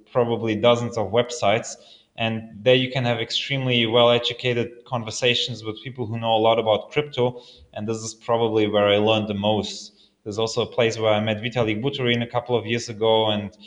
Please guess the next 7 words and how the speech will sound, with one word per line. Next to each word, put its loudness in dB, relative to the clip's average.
uh, -4
some -4
other, 4
I 2
would -6
say, 0
very 0